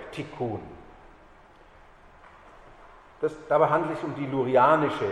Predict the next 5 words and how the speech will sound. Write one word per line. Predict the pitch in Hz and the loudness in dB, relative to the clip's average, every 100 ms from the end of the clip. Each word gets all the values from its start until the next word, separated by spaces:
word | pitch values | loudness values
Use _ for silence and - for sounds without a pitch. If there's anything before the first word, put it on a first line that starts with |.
| - | -4
kabbalistische | 110 110 107 120 - 113 113 | -6 -4 -4 -6 -10 -10 -6
Version | 104 98 98 107 113 123 113 - - | -2 -2 -2 -2 -2 -2 -6 -16 -16
des | 110 104 - | -14 -14 -8
Messianismus. | 113 110 110 92 104 - 85 76 78 - - - | -8 -4 -6 -6 -10 -12 -16 -18 -18 -20 -20 -20
Ja? | 98 117 | -16 -16